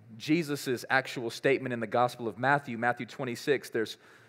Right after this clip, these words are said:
there's four different accounts of the Lord's Supper, and Matthew's account says it like this, "And, and he took a cup, and when he had given thanks, he gave it to them, saying, 'Drink of it, all of you, for this is my blood of the covenant, which is poured out for many for the forgiveness of sins.'"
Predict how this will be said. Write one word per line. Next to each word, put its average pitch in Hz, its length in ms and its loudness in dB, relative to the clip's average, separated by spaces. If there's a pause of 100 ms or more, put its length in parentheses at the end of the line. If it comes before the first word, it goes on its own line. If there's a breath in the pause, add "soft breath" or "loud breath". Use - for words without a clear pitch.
(180 soft breath)
there's 131 120 -6
four 220 300 8
different 175 360 6
accounts 180 380 2
of 151 160 -4
the 135 80 0
Lord's 147 280 2
Supper, 160 380 4
and 123 140 2
Matthew's 151 420 4 (100)
account 127 380 0
says 131 160 -2
it 127 60 0
like 123 220 4
this, 135 220 2
"And, 117 140 -4 (320 loud breath)
and 151 100 4
he 160 100 2
took 233 300 8
a 226 80 8
cup, 190 320 8
and 156 160 0
when 196 120 2
he 202 100 2
had 160 160 6
given 180 240 4
thanks, 180 320 2
he 185 120 -4
gave 180 340 4
it 180 100 -2
to - 80 -2
them, 160 180 0
saying, 147 260 2 (460 soft breath)
'Drink 208 360 4
of 190 160 10
it, 180 200 4
all 196 300 10
of 151 140 4
you, 143 320 -2 (360 soft breath)
for 165 200 2
this 175 400 8
is 175 240 6
my 175 240 8
blood 180 420 8
of 175 200 6
the 156 100 4
covenant, 170 420 4
which 156 180 -2
is 139 120 -8
poured 185 260 0
out 180 260 6
for 156 120 -2
many 170 340 0
for 160 140 -2
the 143 100 0
forgiveness 160 560 0
of 131 160 -2
sins.'" 135 300 -4